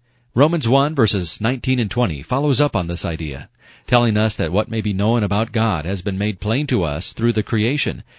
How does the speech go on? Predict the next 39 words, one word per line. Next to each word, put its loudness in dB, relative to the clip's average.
and -2
anyone 2
who 2
denies 0
this 0
is -2
suppressing -2
the -2
truth -2
in -2
unrighteousness. -2
Verse -2
eighteen. -6
Psalm 0
fourteen, 0
verse 4
one, 0
and -4
Psalm 2
fifty-three, 0
verse -2
one, 0
declare 2
that -2
those 2
who 0
deny 0
the 0
existence -2
of -2
God -2
are 0
fools. -2
So 2
an 0
atheist 0
is -2
either -2
lying, -2